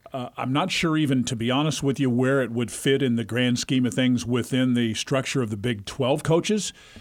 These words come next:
But I think what I would say is it's probably about as competitive as you could possibly be, um, this early in his tenure here, going into year number two. I think you probably agree with that.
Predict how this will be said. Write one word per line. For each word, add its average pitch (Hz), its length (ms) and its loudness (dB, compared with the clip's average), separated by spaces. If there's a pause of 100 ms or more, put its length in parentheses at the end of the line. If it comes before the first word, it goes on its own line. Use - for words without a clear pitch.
(100)
But 123 300 -2
I 117 100 0
think 123 320 -2
what 123 220 0
I 117 120 2
would 127 320 0
say 131 340 2
is 123 280 0
it's 120 160 -4
probably 123 800 -4
about 117 480 0
as 117 460 -4 (640)
competitive 131 920 0
as 123 300 -4
you 117 140 -2
could 107 240 -6
possibly 120 500 -2
be, 131 540 0 (160)
um, 117 560 0
this 131 320 -2
early 131 320 2
in 110 100 0
his 117 220 -2
tenure 131 380 0
here, 139 260 0
going 120 340 0
into 117 180 0
year 113 200 0
number 104 240 -2
two. 139 320 -2 (760)
I 104 40 -18 (140)
think 127 300 -4
you 120 140 -2
probably 127 580 0
agree 123 240 2
with 113 140 -2
that. 120 280 -2